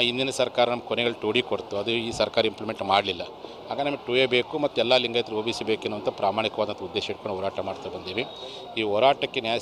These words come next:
ಸಿಗಲೇಬೇಕು. ಈ ಹಿನ್ನೆಲೆ ಒಳಗೆ ಹತ್ತನೇ ತಾರೀಕು ನಡೆಯುವಂಥ ಹೋರಾಟ ಭಾಳ ಉಗ್ರ ಸ್ವರೂಪವಾಗುತ್ತೆ. ಏನಾದರೂ ಅನಾಹುತಗಳಾತಪ್ಪ ಅಂದರೆ ಸರ್ಕಾರ ನೇರ ಜವಾಬ್ದಾರಿ ಅಂತೇಳಿ ಈ ಮೂಲಕ ಹೇಳಿಕ್ಕೆ ಇಚ್ಛೆಪಡ್ತೀನಿ. ನಮ್ಮ ರೈತರು,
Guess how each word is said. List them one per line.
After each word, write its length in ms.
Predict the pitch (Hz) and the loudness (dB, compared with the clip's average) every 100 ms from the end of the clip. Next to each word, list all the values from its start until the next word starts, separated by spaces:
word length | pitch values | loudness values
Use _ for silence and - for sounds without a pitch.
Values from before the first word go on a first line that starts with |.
| - | -4
ಸಿಗಲೇಬೇಕು. 540 | 101 120 113 98 127 147 - - - - | 2 2 2 -2 -4 -8 -10 -14 -8 2
ಈ 20 | 143 | 4
ಹಿನ್ನೆಲೆ 240 | 147 127 113 | 6 4 2
ಒಳಗೆ 200 | 110 131 135 - | 4 2 2 -6
ಹತ್ತನೇ 220 | - - 135 | -6 -2 0
ತಾರೀಕು 160 | 135 117 | 0 0
ನಡೆಯುವಂಥ 340 | 110 110 107 117 | 0 -2 0 2
ಹೋರಾಟ 240 | 101 107 104 117 | 4 2 2 2
ಭಾಳ 80 | 107 | 0
ಉಗ್ರ 160 | 101 131 | 2 0
ಸ್ವರೂಪವಾಗುತ್ತೆ. 600 | - 107 - 98 92 - 143 - - - - - | 2 -2 -2 -4 -2 -2 -2 -4 -14 -16 -10 -2
ಏನಾದರೂ 280 | 113 143 147 | 4 6 6
ಅನಾಹುತಗಳಾತಪ್ಪ 680 | 123 123 - 107 107 - 95 98 | 4 2 0 2 2 0 -4 -4
ಅಂದರೆ 160 | 123 151 | -4 -2
ಸರ್ಕಾರ 260 | 107 101 110 101 | -2 0 0 0
ನೇರ 140 | 101 95 | -2 0
ಜವಾಬ್ದಾರಿ 360 | 101 98 101 95 | 0 0 -2 -4
ಅಂತೇಳಿ 260 | - 123 104 | -6 -4 -4
ಈ 20 | 95 | -6
ಮೂಲಕ 140 | 95 107 | -10 -8
ಹೇಳಿಕ್ಕೆ 180 | 98 98 | -8 -6
ಇಚ್ಛೆಪಡ್ತೀನಿ. 460 | 107 110 - 127 151 - - - 113 | -6 -6 -6 -4 -4 -8 -14 -10 -4
ನಮ್ಮ 140 | 113 107 | 2 4
ರೈತರು, 260 | 120 107 | 4 2